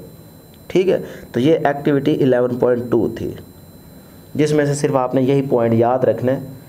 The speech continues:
जो कि आपसे एमसीक्यू में पूछा जा सकता है। आगे dear स्टूडेंट्स हमारे पास जो चीज़ है वो है longitudinal nature of sound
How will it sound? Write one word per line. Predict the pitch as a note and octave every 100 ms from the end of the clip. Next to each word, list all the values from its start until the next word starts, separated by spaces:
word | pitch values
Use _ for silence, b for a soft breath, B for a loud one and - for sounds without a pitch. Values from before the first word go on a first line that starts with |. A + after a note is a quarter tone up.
| B B B -
जो | A#2
कि | A#2+
आपसे | A#2+ C3+
एमसीक्यू | B2 A#2 A#2+ A#2
में | A2+ A2+
पूछा | A#2 A2+
जा | F2 B1+
सकता | - - -
है। | C#2 - - - - - - - - - - - - - - A#2
आगे | C#3 E3
dear | E3+ E3+
स्टूडेंट्स | E3+ E3+ D#3+
हमारे | D3+ C#3+ D3+
पास | D3+ D3+
जो |
चीज़ | C#3 C3 B2+
है | C3
वो | B2+ A#2+
है | B2+ D#3 B B B -
longitudinal | A2 C3 D#3+ D#3+ D#3 C#3+ C#3+ D3 C3+
nature | A#2+ B2+ C3+ D#3 D3 -
of | B2 B2+ E3+ F#3 - -
sound | - B2+ A#2+ A#2+